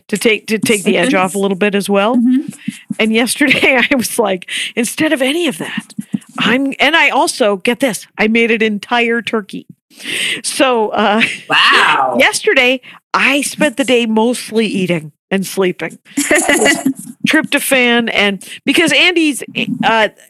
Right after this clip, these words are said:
Speaker 1: he, he doesn't, he doesn't hate turkey, but it's not his favorite.
Speaker 2: Mm-hmm.
Speaker 1: And I fucking love turkey, and I love Thanksgiving. And whenever we do it, sometimes he's like, "Well, maybe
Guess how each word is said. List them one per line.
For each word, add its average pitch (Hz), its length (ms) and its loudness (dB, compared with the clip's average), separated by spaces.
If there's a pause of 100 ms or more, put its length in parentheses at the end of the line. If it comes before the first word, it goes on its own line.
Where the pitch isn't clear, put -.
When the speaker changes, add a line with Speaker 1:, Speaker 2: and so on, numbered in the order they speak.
Speaker 1:
he, 294 320 -2
he 269 140 0
doesn't, 330 400 -2
he 254 120 0
doesn't 302 300 0
hate 233 300 0
turkey, 339 340 0
but 240 220 0
it's 226 180 -2
not 220 220 2
his 208 180 0
favorite. 196 640 0 (100)
Speaker 2:
Mm-hmm. - 500 -2
Speaker 1:
And 233 120 2
I 277 180 2
fucking 285 800 -2
love 226 520 2
turkey, 214 520 -2
and 196 200 2
I 214 180 2
love 214 360 2
Thanksgiving. 214 840 0
And 202 400 0 (300)
whenever 262 300 2
we 254 140 2
do 262 200 2
it, 226 180 0
sometimes 233 360 0
he's 220 140 0
like, 214 180 2
"Well, 285 120 0
maybe 370 240 2